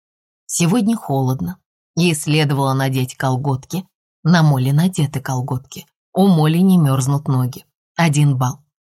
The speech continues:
Туфли слишком большие и не обеспечивают правильную постановку ноги. Ступни у этой девочки не разовьются правильно. Туфли Молли правильно подобраны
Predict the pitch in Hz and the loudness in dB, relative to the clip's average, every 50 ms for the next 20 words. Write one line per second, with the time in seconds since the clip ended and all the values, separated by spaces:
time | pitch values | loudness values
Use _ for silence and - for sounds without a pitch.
0 | _ _ - 208 202 156 - 139 143 135 - - 147 151 139 - - 139 131 131 | _ _ 0 0 0 0 -2 -4 -4 -4 -2 -2 -2 -2 -2 -2 -4 -2 -2 -2
1 | 131 131 127 - - 156 151 147 151 151 _ _ _ _ _ - 175 190 175 156 | -2 -2 -4 -6 -4 -4 -4 -4 -4 -8 _ _ _ _ _ 0 2 2 2 2
2 | 139 127 143 139 - - - 156 160 151 - 143 131 135 135 135 - 147 143 143 | 0 0 -2 -4 -4 -4 -2 -2 -2 -2 -2 -2 -2 -4 -4 -4 -2 -2 0 0
3 | 139 131 131 131 135 135 131 131 139 131 - - 131 131 131 127 127 - - 143 | 0 0 0 0 0 -2 -4 -4 -8 -8 -4 -2 -2 0 0 -2 -4 -4 -4 -2
4 | 135 127 131 127 127 127 151 - _ _ _ _ _ _ _ _ - - - - | 0 0 0 -2 -4 -6 -8 -10 _ _ _ _ _ _ _ _ -10 -8 -4 -2
5 | 190 156 151 - 175 165 160 151 139 135 139 135 131 143 139 139 147 156 156 156 | -2 -2 0 0 0 2 2 2 2 0 -2 -2 -2 -2 -2 0 0 2 2 0
6 | 151 - - - 156 160 156 147 147 135 147 143 139 143 143 147 147 - - 151 | -2 -2 -2 0 2 2 2 2 0 0 0 0 0 0 -2 -2 -2 -2 -6 -6
7 | 151 - 147 143 135 127 123 120 131 - - _ _ _ _ _ _ _ - 220 | -2 0 0 0 0 0 -2 -6 -6 -8 -12 _ _ _ _ _ _ _ -2 0
8 | 247 202 - 175 170 165 160 151 151 190 233 247 247 247 240 - - 151 151 143 | 0 0 0 0 0 2 4 4 4 4 2 2 0 0 -2 -4 -4 -2 0 2
9 | 143 151 151 170 170 170 170 156 151 147 135 135 131 131 135 143 135 135 135 135 | 2 2 2 2 0 0 0 0 0 -2 0 0 -2 -2 0 -2 -2 0 -2 -2
10 | - | -4